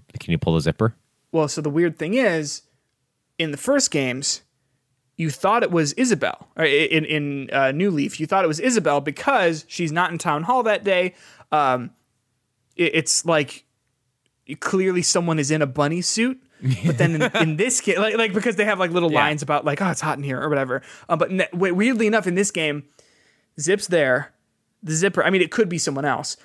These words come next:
Speaker 2: obviously, it's, if it's a suit. But, uh, Isabelle is in Town Hall.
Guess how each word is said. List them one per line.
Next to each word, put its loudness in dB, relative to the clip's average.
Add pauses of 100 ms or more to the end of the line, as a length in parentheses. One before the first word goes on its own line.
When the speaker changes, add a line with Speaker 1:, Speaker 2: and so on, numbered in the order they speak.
(140)
Speaker 2:
obviously, 0
it's, -6
if -6
it's -10
a -8
suit. -2 (280)
But, -2
uh, 2
Isabelle 2
is 0
in 0
Town -2
Hall. -2